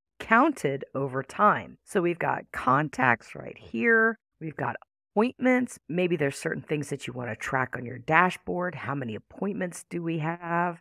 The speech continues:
The number of appointments in the selected time period or assigned. The number of confirmed appointments for selected time frame. How many people showed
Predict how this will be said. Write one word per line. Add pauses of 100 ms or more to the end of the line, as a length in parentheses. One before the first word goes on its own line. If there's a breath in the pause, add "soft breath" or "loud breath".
(140)
The
number
of
appointments
in
the
selected
time
period
or
assigned.
The
number
of
confirmed
appointments
for
selected
time (120)
frame. (120)
How
many
people
showed